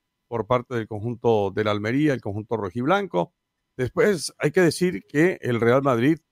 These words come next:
eh, con base en coraje, en tesón, eh, en mucho también de talento, por supuesto, porque lo tiene, sobre todo por el caso de, de Bellingham, <coughs> termina, eh, su, súper mal.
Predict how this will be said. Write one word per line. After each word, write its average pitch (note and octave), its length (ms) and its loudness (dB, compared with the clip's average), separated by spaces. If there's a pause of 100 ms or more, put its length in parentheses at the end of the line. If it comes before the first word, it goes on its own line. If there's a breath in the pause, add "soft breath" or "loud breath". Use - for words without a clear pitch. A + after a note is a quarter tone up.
(340)
eh, G#2 280 -6
con A2+ 180 -4
base D#3 320 0
en A2+ 240 -6
coraje, A#2 640 0
en G#2+ 180 -10 (160)
tesón, D3+ 640 -2 (420)
eh, G2 540 2
en A2 140 2
mucho D3+ 380 0 (100)
también B2 440 0
de C3 200 0
talento, G2+ 460 0
por A2 120 -2
supuesto, G2 340 -4
porque G2 220 -4
lo F#2+ 100 -2
tiene, C3+ 440 0
sobre F2+ 240 -8
todo G#2+ 200 0
por G#2 120 -2
el F2+ 80 -6
caso A2 280 2
de, G#2 240 4 (420)
de C3+ 180 0
Bellingham, D#3 560 0 (520)
<coughs> - 380 -6 (240)
termina, C3+ 600 0 (280)
eh, A#2 220 -2
su, - 260 -8 (240)
súper D#3 240 2
mal. D#3 260 -2